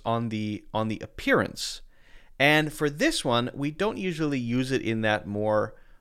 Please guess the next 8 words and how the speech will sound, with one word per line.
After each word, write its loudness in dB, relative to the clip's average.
medical 4
sense. -6
Usually -2
for 2
the, 4
the, 2
the -4
truth, 6